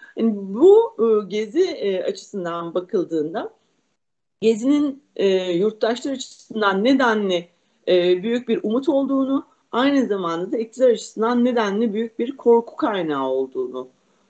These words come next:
gösteriyor aslında. Gezi'yi yargılamaya devam etmek, e, etmeyi tercih ediyorlar. Bu bir tercih. Yoksa iki bin on üçten bu yana, e, her şeyin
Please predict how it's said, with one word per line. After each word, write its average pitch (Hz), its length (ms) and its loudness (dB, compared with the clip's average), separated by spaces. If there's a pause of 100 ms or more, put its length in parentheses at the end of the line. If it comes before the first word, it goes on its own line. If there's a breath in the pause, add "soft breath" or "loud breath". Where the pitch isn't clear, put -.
gösteriyor 131 600 0
aslında. 226 300 -6
Gezi'yi 262 440 2
yargılamaya 226 640 2
devam 277 320 4
etmek, 160 360 -6 (600)
e, 160 80 4
etmeyi 190 680 0
tercih 262 580 -4
ediyorlar. 135 680 -4 (560)
Bu 254 60 0
bir 269 100 0
tercih. 254 540 2 (100)
Yoksa 190 520 0
iki 202 220 -8
bin 208 80 -2
on 214 140 -2
üçten 180 520 -4
bu 190 220 0
yana, 160 400 0 (380 soft breath)
e, 170 400 4
her 226 280 2
şeyin 233 540 -2